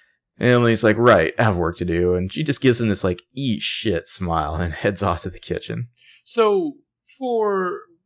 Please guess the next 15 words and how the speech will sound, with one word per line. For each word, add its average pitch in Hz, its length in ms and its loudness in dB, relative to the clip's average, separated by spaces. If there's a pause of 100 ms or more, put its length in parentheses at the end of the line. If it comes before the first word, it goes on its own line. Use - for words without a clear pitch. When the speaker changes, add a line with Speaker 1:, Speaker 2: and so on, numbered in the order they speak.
(140)
Speaker 2:
for 240 180 0
the 233 120 -4
casual 147 760 -2
teenage 110 720 -2
Ezrians 117 760 -4
out 123 180 -4
there, 147 360 -4 (140)
Speaker 1:
<laughs> 113 520 -2
Speaker 2:
for 208 100 4
anyone 269 280 2
who's 196 200 2
thinking 156 220 -4
to 151 40 -4
themselves, 135 460 -6
like, 101 140 -16